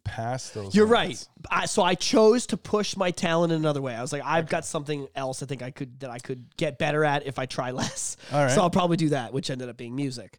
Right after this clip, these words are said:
Speaker 1: All right.
Speaker 2: Um, but so animation was it. When I was, uh, I remember being eight when Pokemon came out. I guess eight or nine.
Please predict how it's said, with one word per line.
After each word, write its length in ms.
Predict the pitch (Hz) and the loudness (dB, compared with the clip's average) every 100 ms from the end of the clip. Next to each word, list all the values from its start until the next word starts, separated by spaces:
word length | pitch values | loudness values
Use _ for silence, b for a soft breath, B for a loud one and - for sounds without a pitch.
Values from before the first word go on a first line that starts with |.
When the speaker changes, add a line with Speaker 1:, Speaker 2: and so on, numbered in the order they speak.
| b | b
Speaker 1:
All 80 | 110 | -10
right. 180 | - - | -10 -6
Speaker 2:
Um, 320 | 147 139 131 - | -4 -4 -6 -2
but 240 | 190 175 | -2 -2
so 320 | - 202 185 190 _ | 0 0 0 -4 _
animation 560 | 202 220 220 220 220 226 | 0 2 4 4 2 4
was 140 | 190 | 4
it. 140 | 170 147 | 4 2
When 120 | 165 | 2
I 80 | 165 | 2
was, 180 | 180 175 | 4 6
uh, 300 | 165 147 135 | 6 4 2
I 40 | 143 | 2
remember 240 | 160 156 | 2 2
being 400 | 147 151 139 127 127 _ _ B B B B - | 2 4 2 0 -8 _ _ B B B B -2
eight 220 | 170 247 | 0 0
when 100 | 196 | -2
Pokemon 360 | 196 226 233 226 | 0 0 0 -2
came 160 | 240 | -4
out. 160 | 247 330 _ - | -4 -6 _ -4
I 60 | |
guess 180 | 147 151 147 | -4 -2 -2
eight 180 | 151 151 | 0 2
or 40 | |
nine. 440 | 143 135 170 226 | 0 0 -2 -4